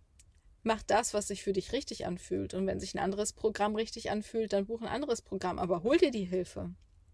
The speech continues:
Denn das, das ist, glaub ich, einer der größten Fehler, dass wir uns Ewigkeiten an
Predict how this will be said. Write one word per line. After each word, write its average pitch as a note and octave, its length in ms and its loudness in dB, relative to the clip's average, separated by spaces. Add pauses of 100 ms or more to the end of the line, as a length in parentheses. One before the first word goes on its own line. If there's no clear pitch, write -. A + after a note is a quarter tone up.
(1120)
Denn G#3 360 4 (1900)
das, A3 320 4 (480)
das - 180 -2
ist, - 160 -2
glaub G#3+ 200 6
ich, G#3+ 120 -4
einer A3 160 2
der G3 160 2
größten G#3+ 460 -2
Fehler, A#3 600 2
dass G3+ 260 4
wir G3+ 180 2
uns G3+ 460 0 (1000)
Ewigkeiten F#3+ 1120 4 (880)
an G#3 360 4